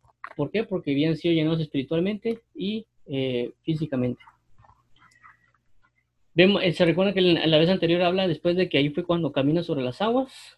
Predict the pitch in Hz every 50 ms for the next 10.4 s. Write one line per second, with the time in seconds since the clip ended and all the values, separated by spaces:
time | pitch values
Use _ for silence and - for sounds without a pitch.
0 | _ - - - - - 165 151 151 147 135 143 147 160 160 160 160 156 156 143
1 | 135 135 127 123 120 117 120 113 113 - - _ - 539 - 127 131 131 127 -
2 | - - _ _ - 151 147 160 175 180 165 147 - 143 147 147 143 139 135 135
3 | 135 131 139 127 143 156 165 170 165 - - 143 139 147 160 170 170 160 156 139
4 | 131 131 123 123 - - 220 226 170 143 123 - - _ _ _ _ _ _ -
5 | - _ - - _ - 151 147 147 143 135 139 139 135 - - - - - 143
6 | 165 170 196 190 180 190 196 196 185 170 160 - 220 202 226 226 233 220 202 -
7 | _ - 151 165 170 165 165 - 214 233 247 240 240 - 233 226 220 185 - 147
8 | 160 170 175 175 170 165 160 - - - - 151 139 131 123 120 120 - - -
9 | 135 - 165 175 165 - - 160 160 180 165 147 143 151 160 165 156 160 - 127
10 | 131 131 - 208 233 240 208